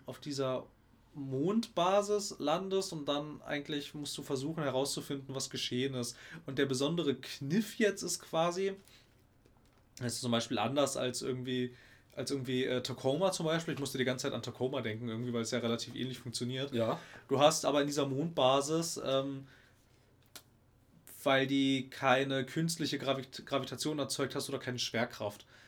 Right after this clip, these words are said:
Speaker 1: Das heißt, du gleitest da die ganze Zeit so in der Schwerelosigkeit durch die Gegend und das ist ziemlich cool. <laughs> Da, wie du da so, also, also keine Ahnung, das, das eröffnet dir auch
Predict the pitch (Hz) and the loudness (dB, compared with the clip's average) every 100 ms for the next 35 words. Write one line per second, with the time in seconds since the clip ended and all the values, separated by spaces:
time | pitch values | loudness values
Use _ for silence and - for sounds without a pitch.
0 | - - 120 - 131 123 120 - _ _ | -10 -2 0 0 2 2 2 -10 _ _
1 | - 123 135 117 - 143 - 123 123 120 | -12 2 6 8 6 2 6 6 6 4
2 | 120 139 - 120 120 143 131 120 143 139 | 2 0 4 4 4 2 0 2 2 2
3 | 127 117 - 113 117 123 120 120 151 165 | 2 0 -2 -4 -4 -6 -2 -2 -2 -8
4 | - - - - 127 127 - - - - | -14 -20 -10 0 0 0 -6 -14 -20 -20
5 | _ _ _ _ _ _ _ _ _ - | _ _ _ _ _ _ _ _ _ -20
6 | _ - 139 120 - 151 - - 135 117 | _ -4 0 2 2 0 -4 0 2 2
7 | - - _ - - 226 - 139 117 - | 0 -20 _ 2 12 12 12 0 2 4
8 | 226 202 - 156 151 151 160 147 151 156 | 4 2 0 4 6 6 8 6 6 4
9 | 165 170 170 160 - - - - 160 160 | 6 8 8 4 0 -8 -8 0 0 4
10 | 160 170 175 165 165 | 4 4 2 6 6